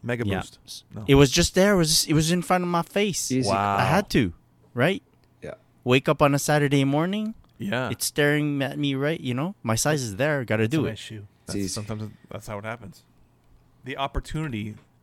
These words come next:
Speaker 2: Opportunity.
Speaker 1: Will
Speaker 2: I,
Speaker 1: always
Speaker 2: I
Speaker 1: win
Speaker 2: had
Speaker 1: out.
Speaker 2: a chitty chat with, uh, Sean about, uh,
Speaker 1: Yeah.
Speaker 2: another shoe that got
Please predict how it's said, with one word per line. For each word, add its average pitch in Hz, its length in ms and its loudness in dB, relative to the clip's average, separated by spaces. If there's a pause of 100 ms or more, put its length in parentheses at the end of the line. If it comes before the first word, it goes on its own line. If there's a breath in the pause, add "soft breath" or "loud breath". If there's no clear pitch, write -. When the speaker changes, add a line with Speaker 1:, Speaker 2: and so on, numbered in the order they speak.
Speaker 2:
Opportunity. 113 1000 -2
Speaker 1:
Will 113 160 -6
Speaker 2:
I, 110 80 0
Speaker 1:
always 107 160 0
Speaker 2:
I 110 80 0
Speaker 1:
win 107 80 0
Speaker 2:
had 123 100 0
Speaker 1:
out. 117 60 2
Speaker 2:
a 107 80 0
chitty 131 360 -4
chat 107 420 -2
with, 98 280 -8
uh, 92 180 -2
Sean 110 500 0
about, 87 300 -4
uh, 87 40 -4 (120)
Speaker 1:
Yeah. 78 640 -10
Speaker 2:
another 120 340 2
shoe 92 360 -4
that 90 160 -6
got 85 180 -6